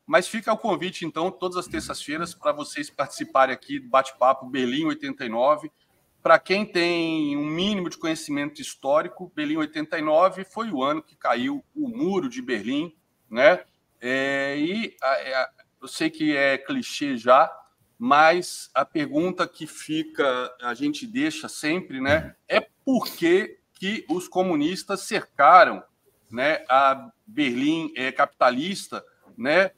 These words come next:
pra evitar a fuga dos berlinenses, né, que estavam ao redor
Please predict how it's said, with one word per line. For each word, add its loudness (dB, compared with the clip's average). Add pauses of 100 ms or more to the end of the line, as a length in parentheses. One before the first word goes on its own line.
(180)
pra 4
evitar 2
a 8
fuga -4 (320)
dos -12
berlinenses, -2
né, 0
que -20
estavam 0
ao 2
redor 2